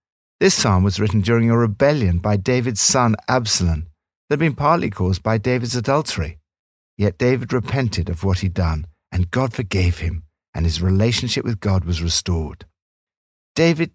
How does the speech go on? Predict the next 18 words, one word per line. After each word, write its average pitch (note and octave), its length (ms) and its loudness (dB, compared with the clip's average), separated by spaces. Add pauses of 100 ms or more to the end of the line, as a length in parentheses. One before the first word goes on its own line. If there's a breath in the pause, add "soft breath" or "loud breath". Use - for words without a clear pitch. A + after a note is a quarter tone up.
(160)
did D3+ 160 0
not C#3+ 260 -2
have G#2 180 2
an G2+ 200 2
easy F#2+ 340 2
life. F2 400 0 (540)
"Lord, D3+ 680 4
how C3 120 0
many D#3 300 0
are D3 60 0
my C#3 180 2
foes? D#3+ 880 2 (280)
How D#3 160 2
many D3+ 640 4
rise D3 560 2
up D#3+ 180 0
against D#3 560 2
me? F#2 280 2